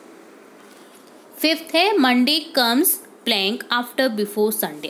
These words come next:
अब मंडे कब आता है? Sunday के बाद आता है ना, तो बाद के लिए यूज़ करेंगे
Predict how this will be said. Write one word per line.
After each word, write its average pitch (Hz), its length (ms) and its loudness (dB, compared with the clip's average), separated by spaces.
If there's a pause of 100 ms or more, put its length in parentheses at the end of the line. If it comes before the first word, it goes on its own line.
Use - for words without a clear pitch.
अब 214 80 0
मंडे 220 300 0
कब 269 220 -2
आता 247 220 0
है? 262 200 -6 (560)
Sunday 202 320 0
के 220 120 -4
बाद 214 280 0
आता 277 220 0
है 285 180 0
ना, 392 220 0 (340)
तो 226 60 0
बाद 233 320 0
के 294 120 0
लिए 285 160 0
यूज़ 254 260 0
करेंगे 233 420 0